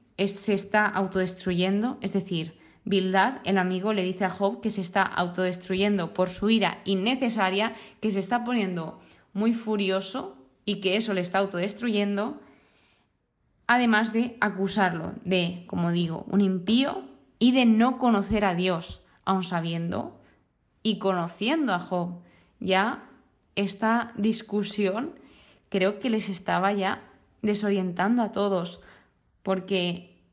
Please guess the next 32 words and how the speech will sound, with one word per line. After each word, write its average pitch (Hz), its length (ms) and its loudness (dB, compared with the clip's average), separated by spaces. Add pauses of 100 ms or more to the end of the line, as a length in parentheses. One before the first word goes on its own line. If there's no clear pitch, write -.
(280)
han 220 200 4
pasado 233 440 2
de 175 340 0
ser 214 240 0
amigos 180 480 4
y 185 60 -2
conocerse 190 680 2
a, 196 300 2 (180)
por 185 360 2
una 226 480 4 (420)
discusión, 208 840 2
por 202 120 2
un 196 140 2
debate 196 720 2 (240)
o 202 300 4
por 190 180 4
ese 185 200 2
intentar 214 440 4
ayudarse, 190 720 0 (960)
a 196 140 0
ser 214 340 2
un-, 226 400 2 (220)
unos 240 240 8
desconocidos. 262 960 2 (880)
Y 220 160 2
esto 208 220 0
nos 254 140 0
puede 247 220 -2
pasar 240 300 2
a 226 100 2
todos, - 320 -2
que - 540 -2